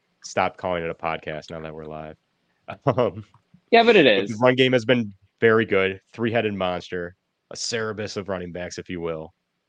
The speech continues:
Speaker 1: Latavius Murray, Damian Harris, all playing parts in this early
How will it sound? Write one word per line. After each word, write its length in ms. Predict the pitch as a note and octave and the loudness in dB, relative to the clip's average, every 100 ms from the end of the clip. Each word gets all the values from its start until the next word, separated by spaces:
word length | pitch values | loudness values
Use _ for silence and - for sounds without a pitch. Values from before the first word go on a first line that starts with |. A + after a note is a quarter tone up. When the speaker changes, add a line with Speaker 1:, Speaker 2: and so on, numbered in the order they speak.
| _ - | _ -14
Speaker 1:
Latavius 400 | G2 G#2+ G2 F2+ | -4 -2 -2 -4
Murray, 260 | F#2+ F#2 | -4 -4
Damian 320 | E2+ G2 G2 F2 | -4 -4 -4 -4
Harris, 360 | F2+ F2+ - - | -6 -6 -8 -12
all 200 | C3 C3 | -2 0
playing 320 | C#3 B2 G#2 F#2 | 0 -2 -2 -2
parts 500 | F#2 F2+ F2+ - - _ - | -2 -2 -4 -12 -20 _ -14
in 100 | G#2+ | -10
this 160 | G2+ | -6
early 400 | G#2+ F#2+ F#2 F2+ | -4 -4 -4 -8